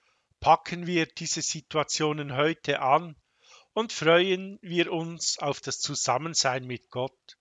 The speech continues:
Viel Kraft und Geduld wünsche ich Ihnen.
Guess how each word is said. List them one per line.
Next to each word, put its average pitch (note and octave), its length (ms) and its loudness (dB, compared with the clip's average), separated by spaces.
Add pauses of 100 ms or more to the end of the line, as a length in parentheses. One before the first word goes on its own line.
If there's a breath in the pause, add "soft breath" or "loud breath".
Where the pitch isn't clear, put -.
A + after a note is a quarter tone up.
(840)
Viel G3+ 240 -4
Kraft E3+ 540 2
und C3 180 -10
Geduld C#3+ 760 -8
wünsche C3 320 -6
ich - 240 -10
Ihnen. G#2+ 500 -12